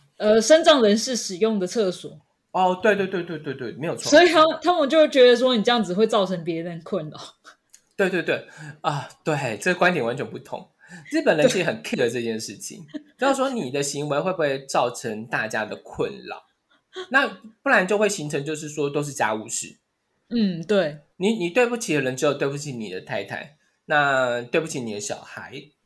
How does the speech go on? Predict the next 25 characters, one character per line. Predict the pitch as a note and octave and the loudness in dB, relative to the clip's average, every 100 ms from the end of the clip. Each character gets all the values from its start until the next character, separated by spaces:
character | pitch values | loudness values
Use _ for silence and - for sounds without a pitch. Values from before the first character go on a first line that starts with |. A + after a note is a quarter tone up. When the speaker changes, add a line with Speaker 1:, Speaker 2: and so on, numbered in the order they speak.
| _ | _
Speaker 2:
那 | F#3+ F3+ | -2 0
你 | C3+ | 0
没 | B2+ | 0
有， | G3+ C#3 C3 - _ _ _ _ _ _ | 2 0 -2 -12 _ _ _ _ _ _
你 | C3+ | -8
没 | D#3 | 0
有 | G3 | 0
这 | D3+ G3+ | 0 -2
么 | D3+ | -2
严 | B2 A#2 A2+ | -2 -4 -2
重 | D#3 B2 A#2 | -2 -2 -4
到 | - A2+ | -2 -2
就 | A#2 A#2 | 0 -2
是 | A2+ | -4
说 | A2+ A#2 A#2 | -4 -2 -2
你 | A2+ | -4
对 | A2+ C3+ | -4 -4
社 | C#3 B2 | -2 -2
会 | A#2+ | -2
造 | A#2+ | -2
成 | A2 G2 | -4 -8
了 | G2 | -10
什 | G#2 G2+ | -12 -14
么 | - | -20
影 | D#2 | -20